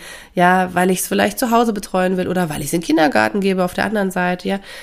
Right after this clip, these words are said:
Das, es gibt so viele Fragen, ähm, oder Gedanken, die so ganz typisch sind. Ja, und ich finde, diese Gedanken entstehen meiner Meinung nach durch ein völlig falsch vermitteltes Wert- und Familienbild.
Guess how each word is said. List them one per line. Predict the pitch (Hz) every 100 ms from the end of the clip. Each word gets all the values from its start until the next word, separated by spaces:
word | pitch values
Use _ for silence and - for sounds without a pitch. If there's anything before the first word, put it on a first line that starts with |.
| -
Das, | - 202
es | 214 -
gibt | 226
so | 240 269
viele | - 220 202
Fragen, | 190 - 160 185 214 208 208 -
ähm, | 180 180 185 185
oder | 180
Gedanken, | 180 175 180 202 196 180 180 165
die | 185
so | 170 185
ganz | - 202 214
typisch | - 220 185
sind. | - 170 170 170 -
Ja, | - 160
und | 139
ich | 170
finde, | 233 233
diese | 220 220
Gedanken | 208 185 208
entstehen | 185 - 185 185
meiner | - 175 196
Meinung | 180 165
nach | 160
durch | 156 156
ein | 147
völlig | 147 170 175 180
falsch | - 165 170 170
vermitteltes | 165 160 156 151 -
Wert- | 151
und | 156 147
Familienbild. | 147 143 143 143